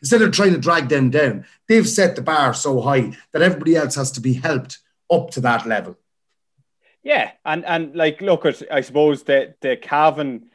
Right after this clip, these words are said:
Speaker 2: and Tipperary stories, p-, particularly in their own provinces, were a real breath of fresh air. I think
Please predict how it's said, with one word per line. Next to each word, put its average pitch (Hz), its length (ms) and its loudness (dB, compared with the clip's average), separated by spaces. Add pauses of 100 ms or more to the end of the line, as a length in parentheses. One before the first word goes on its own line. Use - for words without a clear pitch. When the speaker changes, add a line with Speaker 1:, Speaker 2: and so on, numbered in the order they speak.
(220)
Speaker 2:
and 120 160 -12
Tipperary 131 560 0
stories, 120 460 -2
p-, - 160 -20 (160)
particularly 131 400 -4
in 117 80 -6
their 120 140 -2
own 120 160 -2
provinces, 117 560 -6
were 117 160 -2
a 110 40 -2
real 127 340 -6
breath 120 260 -4
of - 100 -12
fresh 117 260 -6
air. 127 280 -2
I 117 80 -8
think 139 300 -6